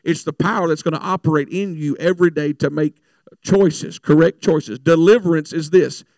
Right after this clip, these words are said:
consistent, correct choices. That's what deliverance is. Making the consistent, correct choices.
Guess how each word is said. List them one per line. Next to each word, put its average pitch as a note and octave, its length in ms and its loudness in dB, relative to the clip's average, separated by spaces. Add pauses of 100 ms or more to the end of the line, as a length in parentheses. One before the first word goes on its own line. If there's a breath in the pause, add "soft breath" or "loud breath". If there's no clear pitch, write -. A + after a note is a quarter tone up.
consistent, F#3+ 640 -2
correct D#3+ 420 0
choices. - 520 -10 (960)
That's D#3 180 -12
what C#3 140 -8
deliverance C#3+ 440 -4
is. - 360 -18 (720)
Making D#3+ 300 0
the C#3 80 -4
consistent, F3+ 680 -6
correct - 440 -2
choices. - 680 -10